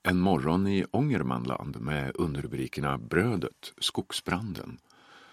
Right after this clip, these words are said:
Kapitel fyrtiotre. Västerbotten och Lappland med underrubrikerna De fem kunskaparna, Det vandrande landet, Drömmen, Framkomsten.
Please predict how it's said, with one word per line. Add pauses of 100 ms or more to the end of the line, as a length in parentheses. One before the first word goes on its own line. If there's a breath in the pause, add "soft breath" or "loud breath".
(180 loud breath)
Kapitel
fyrtiotre. (840 loud breath)
Västerbotten
och
Lappland (140)
med
underrubrikerna (320)
De
fem
kunskaparna, (100)
Det
vandrande
landet,
Drömmen, (180)
Framkomsten.